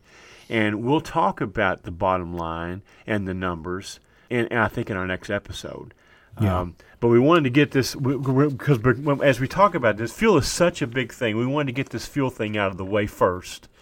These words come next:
Speaker 1: uh, give you a chance to digest this, so that when we start talking about, you know, uh, uh, fixing y-, y-, your numbers, y-, we don't have to go into fuel a-, a-, at that point in time. So, uh, Chris, have I left anything out?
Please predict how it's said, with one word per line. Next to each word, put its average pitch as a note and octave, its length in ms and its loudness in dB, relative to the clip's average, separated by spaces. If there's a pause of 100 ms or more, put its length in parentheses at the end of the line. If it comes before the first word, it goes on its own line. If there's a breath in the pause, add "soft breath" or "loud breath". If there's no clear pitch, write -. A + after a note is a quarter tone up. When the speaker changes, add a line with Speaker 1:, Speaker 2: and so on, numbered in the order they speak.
(360 soft breath)
Speaker 1:
uh, G2 300 0
give A2+ 260 -4
you B2+ 100 2
a B2 40 -4
chance B2 400 -2
to G#2+ 120 -8
digest A2 720 0
this, F2 380 -8 (320 loud breath)
so - 160 -8
that G#2+ 60 0
when A2+ 100 -2
we A#2+ 80 -2
start A2+ 300 2
talking A2+ 360 -2
about, F#2+ 440 -2 (120)
you A2 100 -6
know, F#2 300 -6
uh, F#2+ 340 -8
uh, G2+ 140 -10
fixing A#2 760 -2
y-, A2 240 -10
y-, A2 280 -10
your A2+ 120 -2
numbers, A2 500 0 (280 loud breath)
y-, C#3 180 -10 (180)
we C3 180 0
don't C3 160 4
have B2 140 0
to A2+ 100 -4
go A2 220 0
into G2 120 -4
fuel G2 500 -4
a-, F#2+ 280 -10
a-, F#2 280 -6
at - 80 -12
that - 180 -2
point - 240 -10
in - 60 -16
time. F2+ 380 -10
So, F2+ 340 -6 (1300 loud breath)
uh, G#2+ 280 -4
Chris, - 300 -2
have A2 120 2
I G2+ 80 4
left B2 280 0
anything C3 400 -2
out? D3+ 240 -2